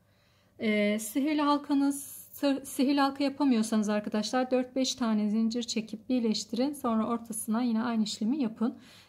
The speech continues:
İpimi doluyorum. Batıyorum. Tığımda üç tane var.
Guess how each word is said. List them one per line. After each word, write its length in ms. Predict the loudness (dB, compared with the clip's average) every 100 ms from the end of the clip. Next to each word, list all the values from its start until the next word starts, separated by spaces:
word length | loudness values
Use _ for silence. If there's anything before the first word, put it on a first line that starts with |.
| -12
İpimi 320 | -6 -4 -2
doluyorum. 640 | 0 0 2 2 0 -2 -4 -20 _ _ _ _ _ _ _ _ _ _ _ _ -6
Batıyorum. 720 | -6 -4 -2 0 0 -2 -6 _ _ _ _
Tığımda 340 | 2 4 6
üç 200 | 2 -2
tane 320 | 0 2 4 2
var. 220 | 0